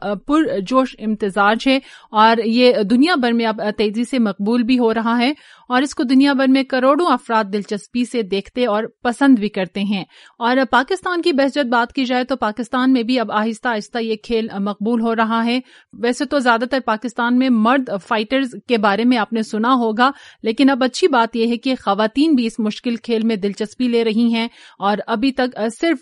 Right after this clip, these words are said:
ایک ہی، آ، پاکستانی فیمیل فائٹر ہیں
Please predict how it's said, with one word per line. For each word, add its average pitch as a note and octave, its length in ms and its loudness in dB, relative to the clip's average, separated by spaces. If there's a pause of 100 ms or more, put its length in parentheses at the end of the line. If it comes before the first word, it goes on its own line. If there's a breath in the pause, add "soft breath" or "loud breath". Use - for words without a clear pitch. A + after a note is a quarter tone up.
(140)
ایک D4 340 0
ہی، C4+ 140 2
آ، G3+ 120 -2
پاکستانی A3+ 720 -2
فیمیل A#3+ 420 0 (100)
فائٹر G#3+ 320 -2
ہیں A3+ 140 -2